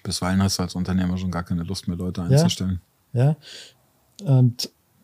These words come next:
Speaker 2: ja, t-, Schwerbehindertenschutz ist so ein, so ein Thema, wo ich glaube, da, da wird exemplarisch deutlich, wie ein gut gemeinter,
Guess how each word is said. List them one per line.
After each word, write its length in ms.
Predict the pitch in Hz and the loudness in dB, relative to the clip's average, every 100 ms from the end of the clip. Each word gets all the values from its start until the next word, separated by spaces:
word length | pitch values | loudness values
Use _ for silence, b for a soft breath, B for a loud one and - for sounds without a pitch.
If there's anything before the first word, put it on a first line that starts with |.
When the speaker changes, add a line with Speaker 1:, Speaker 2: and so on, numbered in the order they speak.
| _ _ _ _ - 220 - | _ _ _ _ -14 -14 -10
Speaker 2:
ja, 260 | 160 123 120 | -2 4 4
t-, 160 | - - 196 | 2 -10 -8
Schwerbehindertenschutz 1000 | - 127 135 151 143 139 139 127 143 - | -2 4 6 10 10 8 8 6 4 4
ist 180 | 175 - | 2 4
so 100 | 131 | 6
ein, 160 | 131 139 | 6 4
so 160 | 131 | 4
ein 80 | 131 | 4
Thema, 340 | - 131 127 | 6 4 6
wo 80 | 123 | 4
ich 160 | 143 127 | 2 0
glaube, 400 | 135 127 135 135 | 2 4 6 4
da, 160 | 131 | 4
da 200 | 127 127 | 2 4
wird 160 | 135 139 | 2 2
exemplarisch 880 | 139 127 139 131 - 123 151 143 - | 2 2 4 4 4 0 2 0 2
deutlich, 600 | 139 147 156 135 127 - B B B | 4 4 4 2 2 -6 B B B
wie 280 | 123 127 143 | -4 -2 0
ein 500 | 139 135 135 131 127 _ _ _ _ - | 2 6 6 6 4 _ _ _ _ -2
gut 280 | 147 165 - | 2 2 4
gemeinter, 920 | 143 135 131 147 147 139 131 135 | 6 6 6 4 4 4 4 2